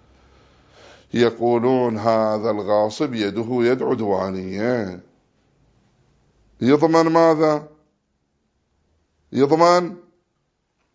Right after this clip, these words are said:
قيمة المثل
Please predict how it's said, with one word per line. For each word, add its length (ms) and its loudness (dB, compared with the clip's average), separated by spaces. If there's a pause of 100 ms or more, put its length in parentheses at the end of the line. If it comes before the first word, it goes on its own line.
(1040)
قيمة 440 -4
المثل 640 -6